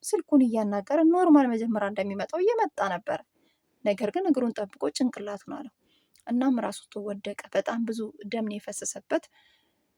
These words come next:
እናም አሁን ላይ ምን ቢያደርግ ጥሩ ነው? ራሱ ይሄንን ጉዳት እንዳደረሰበት ፊቱን እንዲህ ሲገልጥ ለካም አቤላ ነው። ምክንያቱም ከዚህ በፊት ቢኒ ዝቶበት ነበረ። ያልሆነ የሐሰት ፎቶ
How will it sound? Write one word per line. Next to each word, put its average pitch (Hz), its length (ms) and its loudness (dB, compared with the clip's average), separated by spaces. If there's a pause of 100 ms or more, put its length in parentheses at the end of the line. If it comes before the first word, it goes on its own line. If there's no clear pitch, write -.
(340)
እናም 262 400 6
አሁን 240 240 0
ላይ 233 120 2
ምን 233 140 4
ቢያደርግ 220 300 0
ጥሩ - 220 -6
ነው? 269 140 2 (440)
ራሱ 285 480 4
ይሄንን 247 420 4
ጉዳት 226 360 -2
እንዳደረሰበት 208 840 -2 (600)
ፊቱን 254 280 0
እንዲህ 233 280 0 (100)
ሲገልጥ 269 460 -4 (480)
ለካም 269 480 -4 (120)
አቤላ 247 420 0
ነው። - 140 -8 (680)
ምክንያቱም 294 580 6
ከዚህ 233 280 2
በፊት 214 400 2
ቢኒ 269 280 6 (240)
ዝቶበት 233 480 0
ነበረ። 202 340 -4 (680)
ያልሆነ 262 440 4 (220)
የሐሰት 285 560 4
ፎቶ 220 260 -6